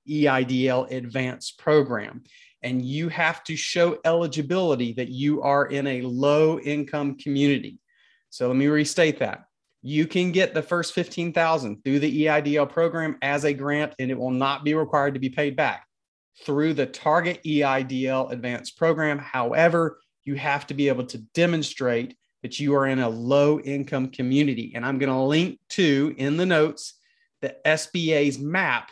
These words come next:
that they, that they use to determine if you are in a low income community. Now, this is not something they set, just so you know, this is based on s-, tra-, uh, census tract data. So from twenty twenty census tract, they know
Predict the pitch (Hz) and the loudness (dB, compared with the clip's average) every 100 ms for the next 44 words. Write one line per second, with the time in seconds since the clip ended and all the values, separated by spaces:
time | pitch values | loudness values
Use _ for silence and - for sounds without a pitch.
0 | 123 123 127 131 131 127 139 139 131 143 | -18 -10 -4 -2 -2 -2 0 2 2 2
1 | 202 156 123 127 - - _ _ - 143 | 2 4 2 0 -4 -12 _ _ -10 -6
2 | 139 - 226 196 147 147 139 127 143 143 | -4 -2 0 2 4 2 -2 -6 -2 -2
3 | 139 139 135 135 131 131 135 131 131 135 | 0 0 4 4 4 0 -2 -2 -2 0
4 | 147 127 110 113 123 131 139 170 170 190 | 2 2 -2 -6 -6 -4 -2 -2 0 -2
5 | 170 165 147 - 196 175 147 - 147 151 | -2 -2 -2 0 2 2 -2 -4 -4 0
6 | 156 147 160 135 127 143 139 113 110 - | -2 -2 -6 -10 -4 -2 -2 -6 -8 -12
7 | - - 131 135 117 170 160 175 - 175 | -6 -2 0 0 0 -2 -4 -6 0 0
8 | 143 139 156 165 170 - _ _ _ - | 0 0 2 2 0 -2 _ _ _ -6
9 | 139 123 123 - 160 151 151 127 160 151 | -6 -6 -8 -4 -2 -2 -4 -4 -6 -8
10 | 151 160 151 - _ _ _ _ _ - | -2 0 0 -2 _ _ _ _ _ -20
11 | - 139 131 143 139 139 | -4 0 4 4 4 2